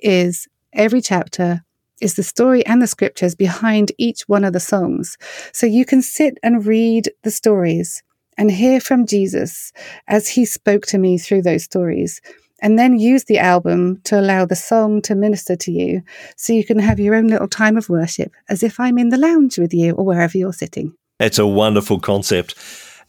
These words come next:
Speaker 2: And I believe you've also started, uh, your own ministry, Sixty-one Things. Tell us about how that began.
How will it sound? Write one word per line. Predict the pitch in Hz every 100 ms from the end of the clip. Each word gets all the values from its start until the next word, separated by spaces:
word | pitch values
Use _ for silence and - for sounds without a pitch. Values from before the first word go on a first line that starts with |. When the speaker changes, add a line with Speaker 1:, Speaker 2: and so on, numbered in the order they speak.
| _ _
Speaker 2:
And | 156 151
I | 147
believe | 151 160 151 131
you've | 131 107
also | 123 - 113
started, | 104 - 110 107 101 95
uh, | 92 90 -
your | - 95 98
own | 92 87
ministry, | 95 123 - - 190 - _
Sixty-one | - - - - 120 101 95 92
Things. | - 110 165 - -
Tell | - 175
us | 165
about | 143 123 113 104
how | - 110 101 90
that | - 92
began. | - 80 92 90 73